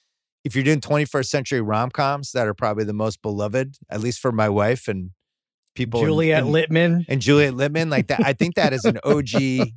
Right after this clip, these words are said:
Speaker 2: <laughs>
Speaker 1: probably the, probably the favorite in the finals if you're doing twenty-first
Speaker 2: Oh
Speaker 1: century
Speaker 2: my
Speaker 1: rom-com
Speaker 2: God,
Speaker 1: tournament,
Speaker 2: Nancy
Speaker 1: right?
Speaker 2: Myers wins again.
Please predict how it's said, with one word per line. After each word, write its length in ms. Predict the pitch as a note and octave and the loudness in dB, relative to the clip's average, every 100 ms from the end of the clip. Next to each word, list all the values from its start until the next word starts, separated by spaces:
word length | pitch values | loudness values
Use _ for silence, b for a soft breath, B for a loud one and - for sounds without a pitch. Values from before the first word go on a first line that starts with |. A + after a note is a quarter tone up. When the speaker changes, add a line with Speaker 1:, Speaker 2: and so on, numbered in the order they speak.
| - | -8
Speaker 2:
<laughs> 1200 | - _ - - _ D3+ _ - - _ _ _ | -10 _ -14 -14 _ -12 _ -16 -16 _ _ _
Speaker 1:
probably 440 | - D3 E3+ F#3+ D#3+ | -4 2 2 2 2
the, 200 | C#3 - | 0 -2
probably 300 | - D#3+ F3 | 0 0 0
the 120 | D#3+ C3+ | -2 -4
favorite 480 | - D3 F3+ D#3+ | -4 -2 0 -2
in 80 | B2 | -2
the 80 | A#2 | -6
finals 540 | - C3+ D#3+ B2 E2+ | -2 0 0 -2 -8
if 140 | G#2+ A2 | -10 -8
you're 80 | A#2 | -4
doing 200 | A#2+ A2 | -4 -6
twenty-first 440 | B2+ A#2+ - A2 | -8 -8 -6 -4
Speaker 2:
Oh 20 | C3 | -2
Speaker 1:
century 260 | C3+ C3+ | -2 -2
Speaker 2:
my 100 | - G#2+ | -2 -2
Speaker 1:
rom-com 460 | A2+ - B2+ A2 | -2 -2 0 4
Speaker 2:
God, 420 | A3 B3+ C#4 C4+ A#3+ | 4 6 4 4 4
Speaker 1:
tournament, 420 | F3+ G3+ A#3 - | 2 2 0 2
Speaker 2:
Nancy 0 | |
Speaker 1:
right? 220 | A2+ C3 | 4 4
Speaker 2:
Myers 460 | A3+ B3 C#4 C#4 A3+ | 6 6 6 4 2
wins 380 | G3 A#3 C#4+ A#3 | 2 4 4 2
again. 520 | G3 D3+ C4 D4+ | 0 2 4 4